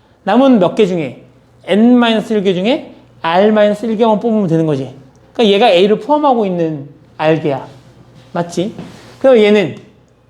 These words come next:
A가 없는 R 개, A가 없는 R 개잖아. 그러니까 A가 없는 상태인 N 마이너스 일 개에서 몇 개를 뽑으면, R 개를 뽑으면, 그러면 결국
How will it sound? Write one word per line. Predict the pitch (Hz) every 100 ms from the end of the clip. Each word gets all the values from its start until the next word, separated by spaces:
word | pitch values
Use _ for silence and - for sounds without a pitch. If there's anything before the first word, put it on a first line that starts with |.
| _ _ _ _ _ _ _ _ _ - - - - -
A가 | 214 285 294 277
없는 | 220 277
R | 240 196 185
개, | 196 185 -
A가 | 269 302 320
없는 | 208 247
R | 240 165
개잖아. | 160 143 131 123 _ _
그러니까 | 254 262 -
A가 | 220 294 294
없는 | 233 196 226 277 277
상태인 | 262 247 240 240 247 247 302 370 381 - _
N | 190 214 247 247
마이너스 | 247 233 226 -
일 | 254 269
개에서 | 240 220 214
몇 | 160 156
개를 | 190
뽑으면, | 185 165 151 131 127 - - - - - - - - -
R | - 175 208
개를 | 202 180
뽑으면, | 214 185 185 165 127 - _ _ _ _ _ _ _
그러면 | - 190 175 165 285 - - - _ _
결국 | 170 156 220 370 -